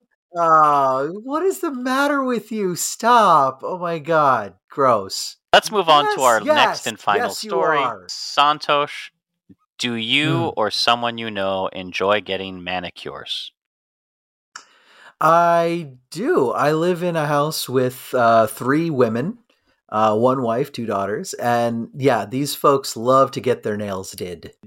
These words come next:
Speaker 2: Do they do gels on their nails or just regular polish?
Speaker 1: They have most often gotten regular polish.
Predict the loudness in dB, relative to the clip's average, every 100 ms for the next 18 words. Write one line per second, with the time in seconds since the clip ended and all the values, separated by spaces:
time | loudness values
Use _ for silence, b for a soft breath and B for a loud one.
0 | _ -6 -4 2 2 0 -6 -10 -8 -8
1 | -10 -8 -8 -10 _ -18 -4 2 2 2
2 | -4 -14 -12 -12 -16 _ -2 -2 0 -4
3 | -4 -4 -4 -6 -8 -8 -8 -6 -6 -6
4 | -8 -4 -4 0 0 0 -4 -10 -2 -2
5 | -2 -10 -16 -16 _ _ _ _ _ _
6 | _ b b b b _ _ -2 2 2
7 | 2 -2 0 0 0 -12 -10 -6 2 2
8 | 2 2 0 0 -4 0 -2 -2 -6 -2
9 | -2 -2 0 0 -2 -6 -8 -10